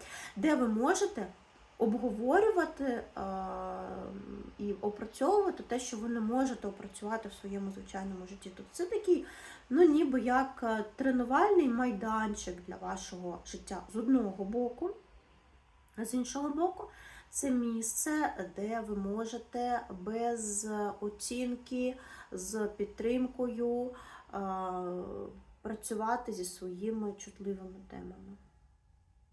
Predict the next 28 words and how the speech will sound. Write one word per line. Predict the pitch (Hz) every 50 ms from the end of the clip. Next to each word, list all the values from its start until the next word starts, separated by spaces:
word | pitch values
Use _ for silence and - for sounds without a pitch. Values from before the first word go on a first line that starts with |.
| - _ _ _ _ _ _ _ _ _ _ _ - - _ - -
Якщо | 208 208 208 - - - 262 240
це | 247 - - 226
не | 220 220 220
так | 220 - 247 254 285 381 466 466 -
в | - - -
терапії, | - 240 220 202 196 - - - 196 190 180 180 180
значить, | 175 - 202 214 254 262 - - 262 262 - - - - 226 214 202 196 196 - - - - - - -
про | - 202
це | 196 - - 233
треба | 226 - - 220 208 185 190
говорити | 185 190 190 185 190 190 180 202 233 233 - -
як | 220 214 208 208 -
мінімум | 220 214 214 214 214 208 202 196 202 196 196 196 196 196 -
і | - 190 185 180 185 180 180
щось | - - 208 202
з | -
цим | - - - 180 185 196
робити. | 202 196 190 180 180 - - - - - -
Тому | 196 190 190
що, | 190 - -
в | - _ -
принципі, | 285 392 480 - - 415 415 - - 247 220
ну, | 220 220 208 196 - _ _ _ _ _ _ _ _ - - _
ма-, | 208 208 240 262 254
має | 208 220 269 359 359 302
бути | 233 - - 208 220 - - - -
так. | - - - _ - - - _ _ _ _ _ _ _ _ _ - - - - - - - - - - - - - - - -
Тож, | - 349 330 294 254 214 202 - - - - -